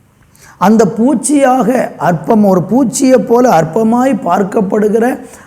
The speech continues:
அப்படிப்பட்ட மனிதர்கள் தேவனுக்குள் இருக்கிறார்கள் என்றால் அவர்கள் சாதாரணமாக இருக்க மாட்டார்கள். அவர்கள் ஒரு பூச்சியாக, பூச்சியை போல இருந்தாலும், ஒரு சிறு கூட்டமாக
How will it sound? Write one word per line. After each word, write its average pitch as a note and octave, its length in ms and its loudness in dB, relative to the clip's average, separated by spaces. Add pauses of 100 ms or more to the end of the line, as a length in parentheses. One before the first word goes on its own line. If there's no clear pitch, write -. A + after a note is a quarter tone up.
அப்படிப்பட்ட F#3+ 680 0
மனிதர்கள் D3+ 720 -2 (500)
தேவனுக்குள் D4 920 4
இருக்கிறார்கள் G#3+ 680 2
என்றால் D3+ 800 0 (280)
அவர்கள் E3 460 0
சாதாரணமாக A3 1200 0 (120)
இருக்க E3+ 340 -2
மாட்டார்கள். C#3+ 920 -4 (280)
அவர்கள் E3+ 380 4
ஒரு E3 240 2
பூச்சியாக, B3+ 720 2
பூச்சியை A3+ 600 0
போல F#3+ 300 0
இருந்தாலும், D3+ 760 0 (320)
ஒரு G#3+ 200 4
சிறு C#4 460 0
கூட்டமாக B3 840 0